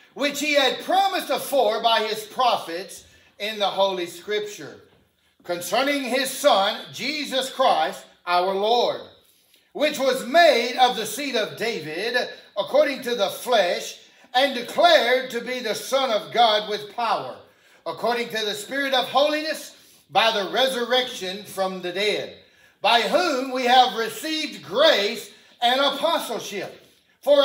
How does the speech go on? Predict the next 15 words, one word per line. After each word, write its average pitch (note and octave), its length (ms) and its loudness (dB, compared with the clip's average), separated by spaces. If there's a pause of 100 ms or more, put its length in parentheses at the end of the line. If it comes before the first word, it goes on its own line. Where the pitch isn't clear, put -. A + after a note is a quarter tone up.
(160)
obedience D#4+ 600 -4
to C4+ 180 -8
the G3+ 140 0
faith G#3+ 600 0 (220)
among A#3+ 300 0
all D4 360 4
nations G#3 640 -4
for G#3+ 280 -2
his G3 340 -8
name, F#3+ 380 -6 (500)
among A3+ 460 -4
whom D#4+ 420 -2
are A#3 260 6
ye C4 340 -4
also G#3 840 0